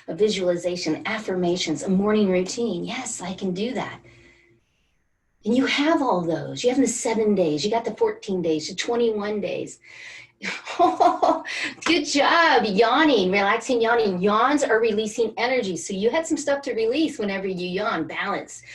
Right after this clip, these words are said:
refreshed, absolutely. And you know what? Congratulations to you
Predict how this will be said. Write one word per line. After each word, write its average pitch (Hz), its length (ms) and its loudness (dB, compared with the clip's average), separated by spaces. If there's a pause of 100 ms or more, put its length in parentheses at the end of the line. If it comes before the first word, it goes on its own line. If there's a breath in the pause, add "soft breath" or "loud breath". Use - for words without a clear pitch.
(160 loud breath)
refreshed, - 560 -8 (180)
absolutely. 320 960 -2 (220 loud breath)
And 247 160 0
you 247 80 -4
know 254 120 -2
what? 247 140 2
Congratulations 208 1080 -8
to - 120 -14
you 170 440 -6